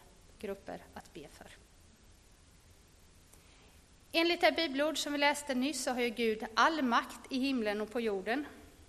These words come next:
Skulle han nog inte bara kunna se till att alla börjar tro på honom? Och det skulle han naturligtvis kunna. Och varför han inte gör det kan vi ju diskutera, prata om någon annan gång. Men det vi ko-, han konstaterar här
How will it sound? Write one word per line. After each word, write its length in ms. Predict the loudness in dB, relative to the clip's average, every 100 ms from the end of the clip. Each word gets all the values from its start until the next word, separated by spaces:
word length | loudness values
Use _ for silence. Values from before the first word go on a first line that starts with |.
| -20 -20 -20 -20 -20 -20 -20 -20 -14
Skulle 360 | -8 -2 2
han 160 | 2 2
nog 140 | 0
inte 120 | -2
bara 200 | 2 2
kunna 260 | 2 -2 -4
se 120 | -4
till 280 | -6 -6 -4
att 140 | -4 -2
alla 380 | -2 -2 -4 -6
börjar 280 | -6 -4 -4
tro 240 | -4 -6
på 120 | -2
honom? 340 | -2 -2 -4 -8 -16 -20 -20 -20 -20 -20 -20 -16
Och 100 | -10
det 100 | -8
skulle 280 | -8 -8 -6
han 80 | -4
naturligtvis 540 | -4 -4 -6 -8 -14
kunna. 360 | -10 -8 -8 -10 -12 -20 -20 -20 -20 -20 -20 -10
Och 80 | 4
varför 260 | 6 6
han 140 | 2 0
inte 220 | 0 0
gör 160 | 2 2
det 120 | -2
kan 180 | -4 -4
vi 60 |
ju 60 | -4
diskutera, 600 | -6 -6 -4 0 0 -2 -8 -2
prata 260 | 0 2
om 80 | 0
någon 140 | 0 2
annan 280 | 2 0
gång. 220 | 0 0 -2 -10 -20 -20 -20 -20 -14
Men 100 | 0
det 80 | 2
vi 80 | 2
ko-, 180 | 0 -4
han 300 | -2 -4 -4
konstaterar 720 | -2 -2 -2 -2 -2 2 4 2
här 460 | 4 6 6 4